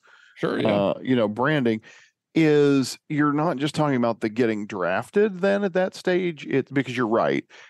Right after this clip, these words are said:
Speaker 2: If you're a five star, the odds are that you're getting drafted regardless of where,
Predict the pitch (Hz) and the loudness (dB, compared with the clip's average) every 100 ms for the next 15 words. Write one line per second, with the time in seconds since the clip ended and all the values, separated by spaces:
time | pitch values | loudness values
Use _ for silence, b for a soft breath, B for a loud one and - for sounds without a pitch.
0 | B 131 123 147 131 131 117 110 123 101 | B -4 0 0 0 0 0 0 0 0
1 | 82 107 104 104 104 95 92 101 98 85 | 2 2 0 0 -2 -4 -6 -4 -4 -2
2 | 87 64 - 78 76 65 65 65 - - | -2 -2 -4 -4 -2 -2 -2 -4 -6 -8
3 | 92 80 58 - | -4 -2 -2 -4